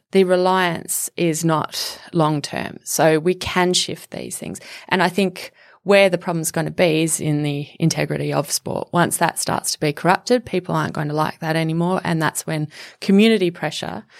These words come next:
um, and that's where I think community pressure is coming from families with children who are seeing, they're seeing sport corrupted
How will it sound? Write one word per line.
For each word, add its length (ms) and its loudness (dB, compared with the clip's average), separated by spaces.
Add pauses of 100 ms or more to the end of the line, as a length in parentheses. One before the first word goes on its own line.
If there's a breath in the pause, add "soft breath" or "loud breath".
(340 loud breath)
um, 440 0
and 160 6
that's 160 0
where 140 4
I 60 4
think 540 -6
community 400 2
pressure 380 -2
is 220 4
coming 320 -2
from 200 -4
families 640 -2
with 120 -2
children 420 0
who 100 -2
are 60 -4
seeing, 480 -4 (420)
they're 140 4
seeing 280 0
sport 280 0
corrupted 560 -2